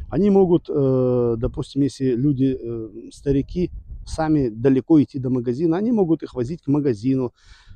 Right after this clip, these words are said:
Это всё входит, э, в оплату их услуг.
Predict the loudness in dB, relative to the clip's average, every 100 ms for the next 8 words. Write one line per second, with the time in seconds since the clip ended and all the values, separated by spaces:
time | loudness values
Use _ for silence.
0 | -6 -4 0 -2 0 -2 -2 -2 2 4
1 | 4 0 -2 0 0 0 0 0 0 -2
2 | 0 0 -2 -6 0 2 2 0